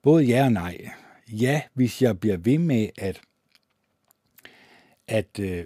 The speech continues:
at blive ved med at beskæftige mig alt for meget med skærmen, det er klart, og ikke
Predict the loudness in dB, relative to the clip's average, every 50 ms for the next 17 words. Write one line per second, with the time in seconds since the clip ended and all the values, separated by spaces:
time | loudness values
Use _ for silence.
0 | -12 -14 -12 -6 -4 0 0 2 2 2 2 0 -2 -6 -4 2 2 2 2 2
1 | -2 -2 0 0 -2 -2 -2 -4 -4 -4 -8 -10 -8 -4 -2 0 2 2 2 4
2 | 2 2 0 0 0 0 2 0 -2 -6 -10 -14 -16 _ _ -2 -2 -2 -2 0
3 | -2 -2 -2 -2 -4 -6 -6 -4 -4 -4 -4 -6 -18 -20 _ _ _ -6 -2 -2
4 | -2 0 0 0 0 -2